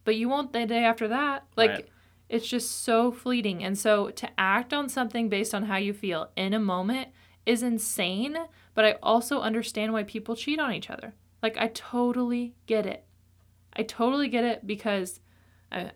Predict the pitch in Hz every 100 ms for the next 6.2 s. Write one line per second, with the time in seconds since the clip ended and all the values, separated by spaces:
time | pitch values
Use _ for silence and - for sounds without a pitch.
0 | - 196 175 185 175 175 180 185 180 -
1 | - 196 208 - - - - - - _
2 | - - 220 208 - - _ _ _ -
3 | 220 220 254 294 262 196 240 - 220 220
4 | 220 202 185 185 - - _ 214 208 -
5 | - 233 233 226 - - 220 208 185 175
6 | -